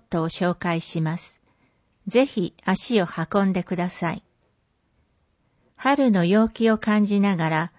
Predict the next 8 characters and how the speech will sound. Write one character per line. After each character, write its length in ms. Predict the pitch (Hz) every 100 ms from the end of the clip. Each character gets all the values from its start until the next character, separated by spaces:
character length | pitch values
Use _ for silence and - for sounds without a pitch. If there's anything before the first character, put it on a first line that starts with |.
| _ _ _
散 300 | - 214 233
歩 160 | 262
し 160 | 247 240
ま 120 | 226
せ 220 | 226 233
ん 80 | 202
か？ 280 | - 151 - _ _ _ _ _ _ _ _ _ _ _ _ _ _ _ 208
奈 240 | 220 269